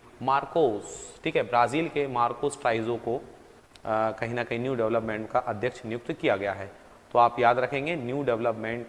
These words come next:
बैंक के अध्यक्ष कौन बने हैं? ब्राज़ील के मार्कोस ट्राइजो,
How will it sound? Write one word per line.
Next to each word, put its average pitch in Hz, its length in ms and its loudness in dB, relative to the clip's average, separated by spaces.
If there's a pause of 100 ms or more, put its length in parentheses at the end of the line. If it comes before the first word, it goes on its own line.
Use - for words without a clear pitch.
बैंक 117 280 0 (100)
के 135 240 0
अध्यक्ष 113 320 -2
कौन 127 300 -2
बने 131 200 -2
हैं? 151 220 -2 (440)
ब्राज़ील 113 420 4
के 117 300 -2 (380)
मार्कोस 127 600 2
ट्राइजो, 101 460 0